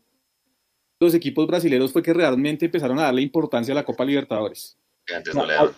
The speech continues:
Speaker 1: habían ganado la Copa Libertadores, es cierto. El Cruzeiro, Sao Paulo, bueno, en fin. Pero para ellos era más importante hasta más o menos el dos mil cinco por ahí, ganar el Brasileirao que ganar la Copa Libertadores. Y usted,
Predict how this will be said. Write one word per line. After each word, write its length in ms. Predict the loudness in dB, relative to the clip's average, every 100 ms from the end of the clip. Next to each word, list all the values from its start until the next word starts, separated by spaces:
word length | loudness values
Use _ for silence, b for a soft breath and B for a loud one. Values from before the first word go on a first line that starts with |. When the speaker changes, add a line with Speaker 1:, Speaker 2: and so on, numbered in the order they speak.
| 0
Speaker 1:
habían 260 | 4 4
ganado 300 | 4 2 4
la 100 | 4
Copa 180 | 2 4
Libertadores, 540 | 4 4 2 0 0
es 80 | -2
cierto. 400 | 0 0 0 -12 _ _ _ _ _ _ _
El 80 | -8
Cruzeiro, 500 | -4 -2 2 2 2
Sao 180 | -2 -2
Paulo, 280 | 0 2 0
bueno, 160 | -2
en 60 | -4
fin. 200 | -6 -6 _ _ _ _ _ _
Pero 140 | -2 2
para 180 | 4 4
ellos 160 | 2 2
era 120 | 0
más 200 | 0 -4
importante 520 | -2 0 0 0 0
hasta 240 | -2 -2
más 140 | -2 -2
o 60 |
menos 160 | -2 0
el 80 | 2
dos 160 | 2
mil 160 | 2 0
cinco 420 | -2 -2 -2 -2
por 140 | 0 2
ahí, 320 | 2 0 -6 _ _ _ _ _ -2
ganar 460 | 0 4 2 2
el 140 | 2 2
Brasileirao 880 | 4 2 4 2 2 2 0 -4 -10
que 140 | -4 0
ganar 220 | 2 0
la 140 | 0
Copa 220 | -2 -2 0
Libertadores. 760 | 0 -2 -2 -4 -4 -10 -20 _ _
Y 100 | -10
usted, 380 | -2 2 2 0